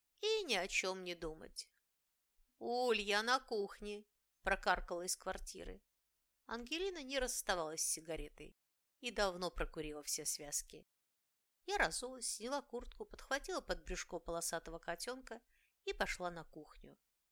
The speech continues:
Дым коромыслом, и я в нирване. Это единственное, что нас по-настоящему расслабляло. И тетя Фиса всегда дымила паровозом. И я, пока не устроилась на серьезную круговую работу.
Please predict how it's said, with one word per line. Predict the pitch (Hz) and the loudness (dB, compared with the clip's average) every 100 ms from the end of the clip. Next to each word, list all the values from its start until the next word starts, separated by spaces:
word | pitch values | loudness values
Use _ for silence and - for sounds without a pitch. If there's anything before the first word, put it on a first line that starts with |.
| _ _ _ _ _ _ | _ _ _ _ _ _
Дым | 330 392 403 359 | 6 8 6 4
коромыслом, | 254 233 214 202 190 185 - - 165 165 175 _ - | 4 6 6 4 -2 2 4 4 0 -4 -8 _ -6
и | |
я | 180 165 196 | -4 6 6
в | 185 | 6
нирване. | 180 165 160 160 151 151 151 - _ _ _ _ _ _ _ | -2 -4 -2 -4 -6 -8 -20 -20 _ _ _ _ _ _ _
Это | 247 262 | -2 2
единственное, | 247 247 233 185 - 165 160 | 2 2 2 2 0 -6 -6
что | - 165 | -4 -4
нас | 165 - | -4 -2
по-настоящему | 160 160 - 175 165 - 156 | -4 -4 0 0 2 -2 -4
расслабляло. | 160 - - 160 156 160 151 170 _ _ _ _ _ _ | -4 0 0 0 -2 -4 -4 -10 _ _ _ _ _ _
И | 214 | -6
тетя | - 233 202 | -4 2 0
Фиса | - 311 - 262 | 2 2 2 2
всегда | - 214 175 180 | 0 0 0 0
дымила | 160 165 160 160 | 0 -4 -4 -6
паровозом. | - 160 156 151 151 151 156 _ _ _ _ _ - | 0 2 2 -2 -6 -6 -10 _ _ _ _ _ 0
И | |
я, | 339 226 156 135 _ - | 0 2 -2 -4 _ -4
пока | 180 175 | 0 0
не | 175 160 | 0 -4
устроилась | - - 254 254 214 - | -6 -2 0 2 0 -2
на | 175 | -2
серьезную | - 156 160 175 175 160 | -2 -2 -4 -6 -6 -8
круговую | - 156 165 151 156 | -8 -6 -4 -4 -2
работу. | 160 156 151 - 143 | -2 -4 -10 -12 -16